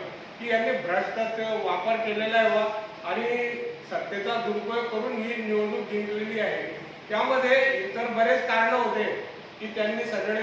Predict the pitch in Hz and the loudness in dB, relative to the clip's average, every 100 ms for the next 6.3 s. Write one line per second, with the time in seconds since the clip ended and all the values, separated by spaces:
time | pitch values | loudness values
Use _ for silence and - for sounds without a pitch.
0 | 220 214 - 214 214 208 202 214 202 - | 0 -4 -2 -2 -2 -4 -4 -4 -2 -2
1 | - 269 196 202 202 190 196 196 196 202 | -2 -2 -2 -2 -2 0 0 0 0 0
2 | 190 - 190 185 180 190 190 190 175 - | -2 -2 -2 -2 -2 0 0 0 -2 -4
3 | 185 185 175 185 190 196 - 170 170 160 | -6 -4 -4 -2 -4 -4 -6 -6 -4 -2
4 | 180 180 175 170 - - - - - 220 | -2 -4 -4 -4 -6 -10 -14 -14 -2 0
5 | 247 285 277 233 208 - 254 247 240 240 | 0 -2 -2 0 2 2 2 2 2 4
6 | 170 170 - | 6 6 6